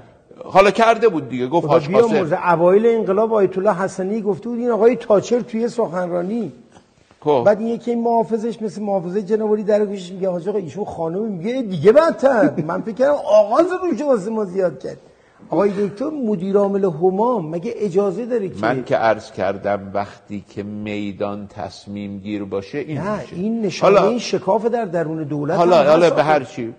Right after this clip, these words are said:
Speaker 1: آقای پرورش گفته بود: «به من فشار آوردن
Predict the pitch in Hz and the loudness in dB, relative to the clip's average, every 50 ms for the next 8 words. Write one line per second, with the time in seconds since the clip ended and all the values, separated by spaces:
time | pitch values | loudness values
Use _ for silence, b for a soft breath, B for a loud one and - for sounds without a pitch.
0 | - - - 135 156 170 160 156 135 127 120 127 135 143 139 139 - - 113 - | -10 -4 -2 0 0 0 0 2 0 0 0 0 -2 -2 -2 -4 -4 -8 -8 -8
1 | - 139 131 113 110 101 98 101 110 123 123 110 - - 107 - - 127 143 156 | -4 -6 -4 -4 -4 -6 -8 -8 -6 -6 -8 -8 -8 -10 -8 -4 -2 -2 -2 -2
2 | 165 156 151 160 156 147 156 151 156 151 147 156 | -2 -4 -4 -6 -6 -4 -6 -6 -6 -6 -12 -16